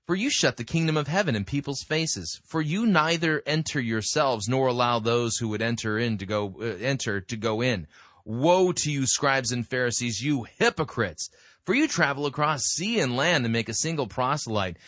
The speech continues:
And when he becomes a proselyte, you make him twice as much a child as he-, of hell as yourselves. Woe to you, blind guides, who say,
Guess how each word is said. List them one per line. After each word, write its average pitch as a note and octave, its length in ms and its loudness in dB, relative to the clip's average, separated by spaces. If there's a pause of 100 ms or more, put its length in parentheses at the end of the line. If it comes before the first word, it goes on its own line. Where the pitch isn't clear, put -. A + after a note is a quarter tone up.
(180)
And C#3 160 2
when D3+ 120 2
he F3 120 2
becomes D#3+ 380 0
a D3 40 -4
proselyte, D3+ 520 0
you F3 80 0
make D#3+ 200 2
him B2+ 140 -2
twice D3+ 420 0
as A#2+ 160 -2
much C3+ 220 2
a A2+ 80 -4
child C3+ 480 0
as G#2 280 -2
he-, E3 240 6
of A#2 220 2
hell C#3+ 380 2
as B2 180 0
yourselves. C3 840 0 (420)
Woe F3 460 4
to E3+ 200 2
you, C#3 220 0
blind C#3+ 840 2
guides, A#2+ 560 2
who B2 100 -2
say, A2+ 380 2